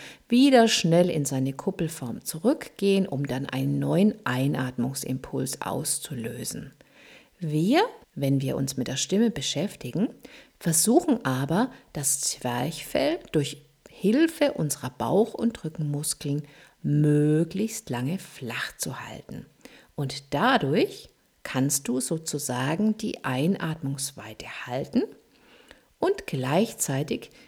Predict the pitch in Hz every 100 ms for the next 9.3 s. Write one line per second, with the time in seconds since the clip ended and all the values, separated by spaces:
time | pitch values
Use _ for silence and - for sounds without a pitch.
0 | _ - - - - 381 359 - - 175
1 | 165 143 135 170 302 - - - _ _
2 | - 143 139 131 - - 269 285 160 147
3 | 139 - 127 147 - - 320 - - 151
4 | - 139 131 139 - - 262 240 202 202
5 | 175 175 - - 214 185 160 123 - 175
6 | - - - - - - - 160 151 -
7 | 202 349 - 185 226 - - - _ 147
8 | 185 247 311 160 147 139 131 - 120 131
9 | 196 - -